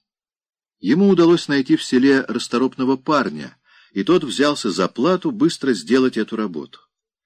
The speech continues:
Бостон пообещал ему одного ягненка от своих черных овец. Покончив с делами, Бостон решил купить новую игрушку Кенджешу.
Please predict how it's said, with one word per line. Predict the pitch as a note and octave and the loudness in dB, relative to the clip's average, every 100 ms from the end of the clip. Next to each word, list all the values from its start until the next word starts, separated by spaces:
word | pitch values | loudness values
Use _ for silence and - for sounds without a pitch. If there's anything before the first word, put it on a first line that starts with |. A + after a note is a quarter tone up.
| _ | _
Бостон | F2 F#2 - F3+ F3+ | -8 -6 0 0 2
пообещал | D3+ C#3+ - D#3+ D#3 | 0 0 0 0 2
ему | D#3 D3+ D3+ | 0 -2 -2
одного | A#2 B2 B2+ D3+ | -2 0 2 4
ягненка | D#3+ C3+ A2 F#2+ E2+ F#2+ D#2+ _ - - | 4 4 2 2 -2 -4 -6 _ -18 -10
от | F2+ | -8
своих | - F#2+ F#2+ F2 | -4 0 0 -2
черных | - F#2+ E2 D2+ - | -4 -4 -4 -6 -6
овец. | F#2 C#2 - - _ _ _ _ _ _ _ _ _ _ _ _ | -4 -6 -12 -20 _ _ _ _ _ _ _ _ _ _ _ _
Покончив | A#2 A2+ A3 G3+ F#3 | -6 0 0 4 2
с | B2+ | 2
делами, | A#2+ D3+ G3 F#3 | 2 4 4 2
Бостон | D3 C#3 - F#3 | 0 -2 0 2
решил | F3 D#3 F3 | 2 0 0
купить | E3+ D3 F3 E3 | 0 0 0 0
новую | D#3+ D#3 D#3+ D#3+ | 0 4 4 4
игрушку | D#3 D#3+ C#3 - - F2+ | 4 4 2 0 -6 -4
Кенджешу. | A#2 G#2+ F#2+ F#2+ D2+ - - | -2 -2 0 -2 -2 -6 -18